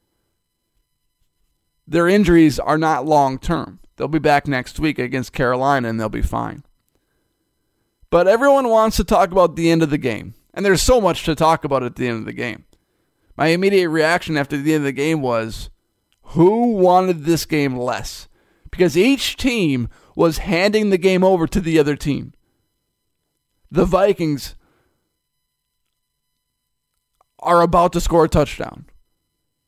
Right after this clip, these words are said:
and they can't convert inside the three-yard line.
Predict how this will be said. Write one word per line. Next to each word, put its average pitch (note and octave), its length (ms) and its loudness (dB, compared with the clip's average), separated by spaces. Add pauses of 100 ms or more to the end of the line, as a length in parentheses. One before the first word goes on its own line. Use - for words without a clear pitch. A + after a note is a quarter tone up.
(340)
and D3+ 200 -4
they D3+ 140 0
can't F3 500 -4
convert D3+ 800 0 (880)
inside D#3 840 2
the D3+ 140 0
three-yard D3+ 760 2
line. - 340 -14